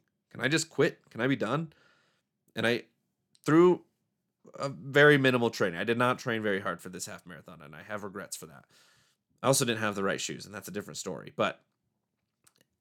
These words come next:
as I started to, I knew it, through my minimal training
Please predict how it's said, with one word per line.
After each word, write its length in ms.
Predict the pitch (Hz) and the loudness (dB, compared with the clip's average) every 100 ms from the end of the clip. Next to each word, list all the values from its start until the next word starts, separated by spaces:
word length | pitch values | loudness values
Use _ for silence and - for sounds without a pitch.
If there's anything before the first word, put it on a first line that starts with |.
| _ - - | _ -18 -4
as 180 | 113 | 0
I 60 | 113 | 2
started 420 | 110 135 139 131 | 4 6 6 6
to, 240 | 117 104 - | 2 0 0
I 120 | 113 | -4
knew 500 | 117 139 170 180 - - | 0 2 4 2 0 -8
it, 160 | - | -12
through 160 | 143 139 | -4 -2
my 340 | 123 110 104 - - | 0 0 -2 -8 -12
minimal 460 | 120 151 165 156 | 0 2 2 0
training 580 | 156 131 113 107 104 104 | -2 -2 -2 -2 -6 -10